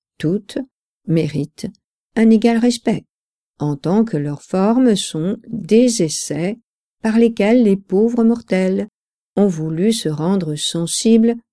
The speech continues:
le règne de Dieu sur la terre. Mais toutes sont également blâmables, quand elles tiennent pour la chose même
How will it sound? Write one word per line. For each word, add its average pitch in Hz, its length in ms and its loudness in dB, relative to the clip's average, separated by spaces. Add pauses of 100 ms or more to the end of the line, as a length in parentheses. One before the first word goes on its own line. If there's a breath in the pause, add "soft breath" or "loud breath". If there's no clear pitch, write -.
(340)
le 175 160 0
règne 170 600 2
de 151 180 -2
Dieu 156 300 -2
sur 185 180 -4
la 156 140 -4
terre. - 680 -12 (1000)
Mais 233 160 6
toutes 302 280 0
sont 190 200 0
également 196 480 0
blâmables, 214 840 0 (480)
quand 156 280 -4
elles 147 180 -4
tiennent 254 540 2
pour 170 180 -4
la 165 160 -4
chose 185 420 0
même 185 600 -2